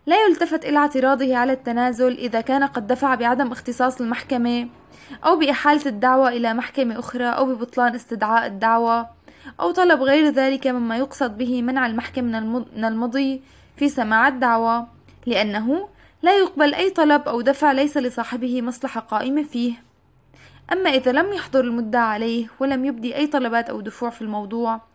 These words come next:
فلا حاجة لقبوله أو موافقته على تنازل المدعي عن الدعوة.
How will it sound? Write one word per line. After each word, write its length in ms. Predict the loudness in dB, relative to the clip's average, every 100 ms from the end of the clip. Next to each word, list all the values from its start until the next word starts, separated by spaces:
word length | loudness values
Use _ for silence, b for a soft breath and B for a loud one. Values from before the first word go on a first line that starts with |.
| b b b
فلا 220 | 0 0
حاجة 340 | 2 -2 0
لقبوله 640 | -4 -8 -8 -6 -6 -6 -6
أو 120 | -6
موافقته 680 | -6 -10 -10 -10 -8 -6 -4
على 240 | -4 -4
تنازل 420 | -4 -6 -4 -6
المدعي 480 | -8 -10 -4 -2 -2
عن 200 | -4 -8
الدعوة. 600 | -6 -4 -4 -4 -8 -12